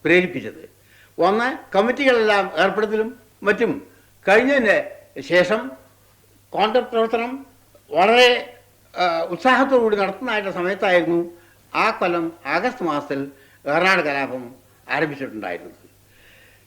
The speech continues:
ഖിലാഫത്ത് കമ്മിറ്റിയുടെ വളരെ വർദ്ധിച്ചു വരുന്നത് ഗവൺമെന്റിന് വലിയ ആശങ്കയ്ക്ക് കാരണമായി. അതിനെ അടിച്ചമർത്തുവാൻ അവർ ശ്രമിച്ചു. ഒരു ദിവസം രാത്രി പോലീസും പട്ടാളവും തിരുവരങ്ങാടിയിൽ ചെന്ന്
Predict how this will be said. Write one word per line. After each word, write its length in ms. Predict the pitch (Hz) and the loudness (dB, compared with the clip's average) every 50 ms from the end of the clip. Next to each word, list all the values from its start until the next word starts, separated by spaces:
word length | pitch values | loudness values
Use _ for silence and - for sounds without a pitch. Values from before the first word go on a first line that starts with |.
| _ _ _ _ _ _ _ - 185 | _ _ _ _ _ _ _ -2 4
ഖിലാഫത്ത് 480 | 202 240 262 262 254 277 269 277 254 | 6 6 6 6 4 2 2 4 4
കമ്മിറ്റിയുടെ 720 | 254 254 247 220 247 240 240 226 233 226 220 214 208 - - - _ _ _ - | 4 4 4 2 2 2 2 4 4 4 2 0 -2 -8 -14 -20 _ _ _ -4
വളരെ 380 | 196 208 226 226 220 220 214 | 0 2 2 4 4 2 0
വർദ്ധിച്ചു 360 | - 180 185 175 - 240 240 247 | 0 -4 -4 -4 -4 -2 2 4
വരുന്നത് 480 | 220 208 208 214 202 196 147 107 92 - - - - - _ - | 4 4 4 2 2 2 0 0 -2 -10 -16 -20 -20 -20 _ 0
ഗവൺമെന്റിന് 680 | 139 175 202 220 233 247 240 226 220 214 202 185 180 180 - - - | 2 4 4 4 2 0 -2 -2 -2 -2 0 -2 -2 -4 -6 -6 -2
വലിയ 420 | 160 170 185 208 220 208 180 156 - - - - | 0 2 2 4 4 4 4 2 -2 -8 -6 0
ആശങ്കയ്ക്ക് 480 | 151 180 202 - 247 226 220 202 180 | 0 0 2 2 0 -2 -2 0 0
കാരണമായി. 520 | 170 147 143 139 139 143 143 127 101 82 - - - _ _ _ - | 0 0 2 0 0 -2 -2 -6 -6 -8 -10 -14 -20 _ _ _ -2
അതിനെ 260 | 147 165 185 220 226 | 0 2 2 4 4
അടിച്ചമർത്തുവാൻ 1800 | 208 190 190 214 220 - 302 262 220 214 196 190 190 196 190 - - - _ - 180 190 185 185 196 190 175 175 185 208 208 214 220 185 156 151 151 - - - _ - - - | 4 4 2 2 0 0 0 0 0 -2 -4 -4 -4 -4 -4 -8 -12 -18 _ -8 -6 -6 -6 -4 -4 -4 -4 -2 -4 -4 -4 -2 0 0 0 0 -2 -8 -12 -20 _ -14 -6 -4
അവർ 160 | 151 156 143 | -4 -4 -4
ശ്രമിച്ചു. 340 | 139 151 151 156 143 139 - - - _ _ _ _ _ _ _ _ _ - - | -4 -4 -4 -4 -6 -8 -10 -10 -14 _ _ _ _ _ _ _ _ _ -2 2
ഒരു 160 | 170 220 247 | 4 4 4
ദിവസം 320 | 240 247 220 247 247 220 | 4 2 2 2 2 2
രാത്രി 520 | 208 208 220 220 - 247 220 147 101 - - - _ _ _ _ | 4 4 4 2 2 0 0 -2 -2 -6 -12 -18 _ _ _ _
പോലീസും 480 | - 170 208 254 269 254 233 269 254 226 | 2 4 6 6 6 4 0 -2 -2 -2
പട്ടാളവും 580 | 208 202 196 220 233 233 233 220 196 143 - - | -2 -2 0 0 2 2 2 2 0 0 -4 -4
തിരുവരങ്ങാടിയിൽ 600 | 202 220 247 254 262 254 240 226 220 214 214 202 | -4 -4 -2 -2 -2 -2 0 2 2 4 4 4
ചെന്ന് 420 | 190 196 190 180 196 202 180 120 | 4 2 0 0 0 0 -4 -4